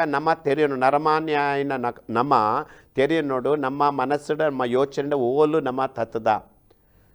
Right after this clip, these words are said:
ಯಾನ್ ಏತೋ ಸತಿ ಏತೋ ಜನ ಬಂಗ ಕಷ್ಟ ಅಂತೂನಾಗ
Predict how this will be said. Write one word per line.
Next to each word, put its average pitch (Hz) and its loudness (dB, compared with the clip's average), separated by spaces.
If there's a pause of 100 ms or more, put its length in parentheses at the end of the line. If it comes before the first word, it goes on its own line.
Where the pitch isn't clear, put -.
(160)
ಯಾನ್ 156 4
ಏತೋ 156 2
ಸತಿ 175 -4
ಏತೋ 160 0
ಜನ 151 -2 (380)
ಬಂಗ 139 -2 (240)
ಕಷ್ಟ - -6
ಅಂತೂನಾಗ 139 0